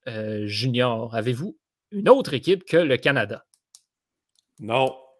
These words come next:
Speaker 2: C'est le
Speaker 1: Bon.
Speaker 2: Canada qui gagne.
Speaker 1: Antonin dit le Canada. Victor.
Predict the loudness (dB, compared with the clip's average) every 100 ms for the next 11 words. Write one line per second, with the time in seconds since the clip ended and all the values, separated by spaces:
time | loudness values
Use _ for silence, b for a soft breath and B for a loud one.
0 | _ _ -20 _ -4 -2 -2 -4 -6 -6
1 | -8 -8 -10 -16 -14 -12 -8 -10 -10 -8
2 | -6 -2 -2 -2 _ _ _ _ -6 -2
3 | -2